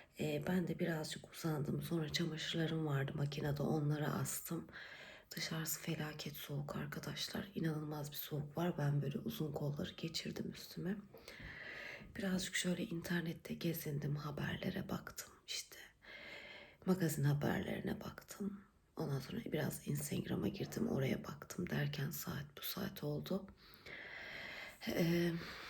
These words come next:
bugün ne yapacağız? Bugün bayağı bir işim var. Ee, şu dolabımı topluyorum.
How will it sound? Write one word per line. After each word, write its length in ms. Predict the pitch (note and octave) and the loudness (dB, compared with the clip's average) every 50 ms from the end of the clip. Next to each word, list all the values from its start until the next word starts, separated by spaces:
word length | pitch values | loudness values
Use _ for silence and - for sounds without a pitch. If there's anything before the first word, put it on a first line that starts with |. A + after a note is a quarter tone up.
| - - - - - - | -10 -12 -10 -6 -4 -2
bugün 300 | - - F#3+ E3+ D#3+ E3 | 2 4 4 4 4 4
ne 40 | |
yapacağız? 760 | F3+ F3 F3 - - - - - E3+ E3+ F3 - - - - - - - - - - - | 2 2 0 -2 -4 -4 -2 0 0 0 0 0 0 -2 -2 -4 -6 -8 -10 -8 -4 -4
Bugün 460 | E3 - - F3+ F3 F3+ - A#3 - - - - | -2 0 2 2 2 2 0 -2 -2 -6 -4 0
bayağı 340 | - E3+ D#3+ D3+ C#3+ C#3+ C#3+ | 2 4 4 4 4 4 2
bir 80 | - - | 2 0
işim 420 | - - - - - D3+ D3+ D3+ | 0 -2 -2 -2 -2 -2 -2 0
var. 240 | D#3 E3 F3+ - - - - - - - - - - - - - - - - - - - - | 0 -2 -2 -4 -6 -12 -16 -18 -16 -16 -14 -14 -14 -16 -14 -14 -14 -14 -14 -14 -14 -8 -2
Ee, 420 | - - - - F#3+ - - D3 D3+ | 0 2 2 4 2 2 2 0 -2
şu 220 | - - - - | -2 -4 -2 2
dolabımı 480 | - D#3+ D3+ D#3 D3+ C#3+ D3 D3 D3+ - | 4 4 4 4 2 2 0 -2 -2 -2
topluyorum. 760 | - - D#3 D3 - - - D3 D3 C#3+ D3 D#3 D#3 E3+ | -2 0 0 0 0 0 2 4 6 6 6 4 2 -4